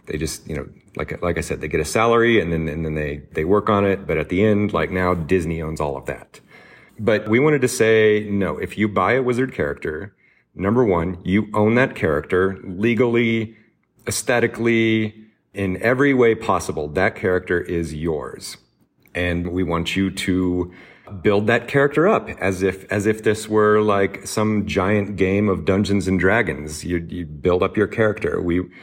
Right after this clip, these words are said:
we want you to fully feel ownership of it and, you know, build up its, its legendary stat in any way you can. And so, you know, one of the things we did to make, to help facilitate this was we,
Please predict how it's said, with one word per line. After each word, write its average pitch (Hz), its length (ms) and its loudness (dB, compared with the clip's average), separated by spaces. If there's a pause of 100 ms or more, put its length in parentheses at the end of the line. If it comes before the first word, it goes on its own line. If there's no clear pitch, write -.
(720)
we 101 160 0
want 104 240 0
you 98 60 0
to 80 80 -2
fully 135 420 2
feel 113 480 2
ownership 104 480 0
of 90 180 0
it 87 240 0
and, 82 380 -10 (160)
you 95 100 -12
know, 78 200 -12 (500)
build 135 300 4
up 123 120 0
its, - 160 -4
its 110 200 -4
legendary 95 640 2
stat 85 440 -4
in 85 120 -6
any 104 180 0
way 95 140 0
you 87 160 -4
can. 73 340 -10
And 85 160 -10
so, 92 380 -2 (280)
you 107 100 -2
know, 92 80 0
one 120 240 4
of 135 60 2
the 117 80 0
things 110 280 0
we 98 120 0
did 104 440 2
to 98 80 -6
make, 95 280 -2
to 87 100 -4
help 107 520 -2
facilitate - 760 0
this 80 320 -2
was 80 560 -2
we, 85 480 -4